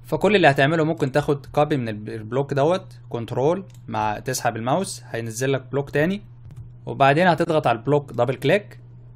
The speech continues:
و-، وهتيجي على الكونفيجريشنز، وبدل ما عندك النمبر اوف انبوت بورتس وان هتخليها تو، وهتدوس اوكي،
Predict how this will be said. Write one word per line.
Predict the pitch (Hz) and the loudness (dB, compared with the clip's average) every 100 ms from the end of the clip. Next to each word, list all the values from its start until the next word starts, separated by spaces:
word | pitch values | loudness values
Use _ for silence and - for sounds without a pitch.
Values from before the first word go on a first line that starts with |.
| - - - - - - - 120 | -20 -20 -20 -20 -20 -20 -16 -16
و-، | 123 - | -14 -4
وهتيجي | 127 131 151 | -2 2 4
على | 139 | 4
الكونفيجريشنز، | 135 123 120 123 156 165 202 185 - | 2 -6 -4 0 2 2 -2 -4 -10
وبدل | 113 151 156 | -2 0 2
ما | 143 | 2
عندك | 151 147 | 2 -2
النمبر | 127 139 143 | -2 -2 0
اوف | 127 131 | -2 -2
انبوت | 139 131 127 | -4 -4 -4
بورتس | 123 113 - | -4 -6 -4
وان | 123 185 | 0 0
هتخليها | 180 135 123 131 131 | 0 -2 0 4 4
تو، | 139 202 - - - - - | 2 -2 -4 -12 -14 -14 -8
وهتدوس | 113 120 131 139 - | -8 -4 -4 -4 -2
اوكي، | 147 - 175 | -2 0 0